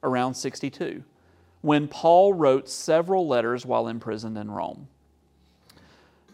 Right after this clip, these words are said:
The main theme is that Jesus is Lord over all of creation,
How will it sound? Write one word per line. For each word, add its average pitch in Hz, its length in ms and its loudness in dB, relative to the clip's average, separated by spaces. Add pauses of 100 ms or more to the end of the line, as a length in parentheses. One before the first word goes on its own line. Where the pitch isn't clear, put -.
The 147 140 4
main 175 560 0
theme 147 640 -4 (320)
is 143 180 2
that 143 180 4
Jesus 175 480 0
is 127 240 -2
Lord 160 640 2
over 117 320 2
all 139 340 2
of 160 100 -4
creation, 110 760 -6